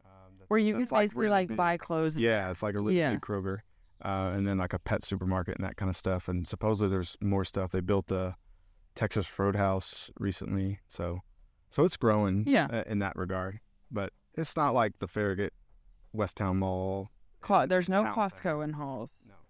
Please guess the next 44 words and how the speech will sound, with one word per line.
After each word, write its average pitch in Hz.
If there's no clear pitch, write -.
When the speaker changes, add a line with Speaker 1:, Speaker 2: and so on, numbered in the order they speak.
Speaker 1:
no 107
Costco. -
Speaker 2:
But 190
there's 202
also 202
no 185
Rural 170
King 151
in 151
Farragut, 175
so. 151
<laughs> 214
Speaker 1:
We 170
have 143
the 160
Tractor 160
Supply 131
too, 123
so 113
I 104
mean, 247
that 147
could 127
tell 120
you 107
everything 101
about 98
Halls. -
Speaker 2:
Um, 339
okay, 311
anything 339
we, 294
anything 339
we're 302
missing 262
about 196
your 214
thoughts 226
on 202
Knoxville, 226
about 170
your 175
thoughts 190
on, 175